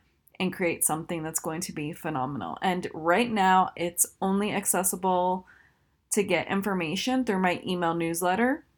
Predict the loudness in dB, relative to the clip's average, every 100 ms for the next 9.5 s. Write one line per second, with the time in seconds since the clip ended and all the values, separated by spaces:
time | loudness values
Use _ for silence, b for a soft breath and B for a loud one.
0 | _ _ _ _ -14 -4 -2 0 0 2
1 | 4 4 4 2 2 0 0 0 -2 -2
2 | -2 -2 0 0 2 4 4 4 4 2
3 | 0 -2 2 2 6 6 8 6 4 4
4 | 2 2 4 4 4 4 0 -2 0 0
5 | 2 2 4 4 4 4 2 0 -2 -2
6 | -2 2 4 6 4 2 0 2 2 0
7 | 0 0 0 0 -2 -4 -2 0 2 0
8 | 0 -2 -2 -2 0 0 0 -2 -2 -2
9 | -2 2 2 2